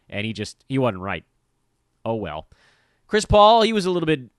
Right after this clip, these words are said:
uh, down in the bubble for whatever reason. He was at number eighteen. I thought he would be better than that. Um, but again, some of this stuff, you have to look at where these guys, now, A D was a, a, a big disappointment.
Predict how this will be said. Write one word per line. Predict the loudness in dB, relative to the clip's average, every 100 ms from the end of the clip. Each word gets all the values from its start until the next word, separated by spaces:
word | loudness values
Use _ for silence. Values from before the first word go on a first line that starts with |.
| -10
uh, | -8 -6 -8 -8
down | -8 -6 -6 -4 -6 -8
in | -10 -8
the | -6
bubble | -4 -2 -4
for | -4 -4
whatever | -4 -4
reason. | -6 -6 -6 -6
He | -6
was | -6
at | -6
number | -6 -6
eighteen. | -6 -8 -10 -12 -6 -6 -6
I | -8
thought | -6 -6 -4
he |
would | -8
be | -8
better | -6 -6 -6
than | -6
that. | -4 -4 -4 _ _ _ _
Um, | -12 -8 -6 -6 -8 -12 -20 _ _ _ _ _ _
but | -6
again, | -2 0 -2
some | -2 -2
of | 0
this | -2
stuff, | -2 -2 -2 -8 _ _
you | -4 -4
have | 0
to | -2 -4 _ _ -16
look | -6 -4 -4
at |
where | -4 -6
these | -6 -6
guys, | -6 -4
now, | -2
A | -2
D | -2 -2
was | -2 -6
a, | -10 -12
a, | -12 -12 -16 _ -14
a | -12
big | -6 -6 -6
disappointment. | -12 -14 -16 -16 -14 -16